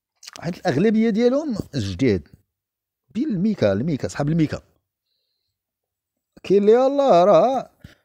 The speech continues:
راه كاينين منهم ديال التسعينات، كاين اللي ديال ستة وتسعين، سبعة وتسعين. حيت دركا يا شكون اللي كان تيدخل يو-،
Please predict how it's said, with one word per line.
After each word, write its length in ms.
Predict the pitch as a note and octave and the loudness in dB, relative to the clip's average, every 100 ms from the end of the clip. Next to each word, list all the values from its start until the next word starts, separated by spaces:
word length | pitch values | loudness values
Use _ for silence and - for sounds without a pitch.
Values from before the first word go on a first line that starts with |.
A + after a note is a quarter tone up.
| - | -4
راه 80 | D#3+ | -4
كاينين 360 | - G#3+ A#3 | 2 2 4
منهم 220 | F#3 F3 A#3+ | 2 0 -2
ديال 120 | C4+ | -4
التسعينات، 520 | - C3+ A#3+ G3 C#3 - | -4 -2 0 2 0 -4
كاين 280 | - C3+ C#3+ | -6 -4 0
اللي 220 | G3 C#4 | 2 2
ديال 180 | C4 B3+ | 0 -4
ستة 200 | - G3 | 0 0
وتسعين، 280 | - F#3+ B3+ | 0 -4 -4
سبعة 200 | A3 A#3+ | -2 -2
وتسعين. 420 | G#3+ - G2+ F#2+ _ _ _ _ _ _ _ _ _ _ - | -2 -4 -4 -6 _ _ _ _ _ _ _ _ _ _ -6
حيت 180 | E3+ E3 | -2 0
دركا 240 | F3+ F#3+ | 0 4
يا 140 | F#3 | 4
شكون 180 | E3+ - | 2 -2
اللي 120 | A#3+ | -6
كان 180 | - F3+ | -2 -2
تيدخل 360 | E3 D3 - D3+ - - | -2 -4 -2 -4 -6 -8
يو-، 320 | B2 C3 C3+ | -4 -2 -4